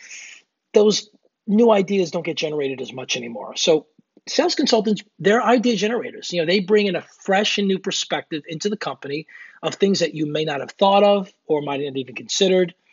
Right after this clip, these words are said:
And the thing is that they see the bigger picture. They see the market,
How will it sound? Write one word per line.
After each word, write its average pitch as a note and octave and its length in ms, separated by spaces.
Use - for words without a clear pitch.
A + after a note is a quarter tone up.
And F3 240
the F3+ 100
thing B3 240
is A#3+ 240
that E3+ 160
they G3 140
see G#3 180
the E3+ 100
bigger D3+ 320
picture. - 600
They D#3+ 100
see D#3 180
the C3+ 100
market, F#3+ 520